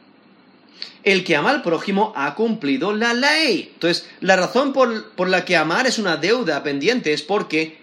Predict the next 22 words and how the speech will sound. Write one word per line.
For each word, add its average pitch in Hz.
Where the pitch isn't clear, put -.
amar 156
cumple 185
la 180
ley, 233
cumple 196
la 233
ley 139
de 185
Dios. 226
Entonces, 165
amar 165
a 302
otros 175
es -
tu 180
deuda, 165
pero 175
también 196
amar 240
a 220
otros 202
cumple 220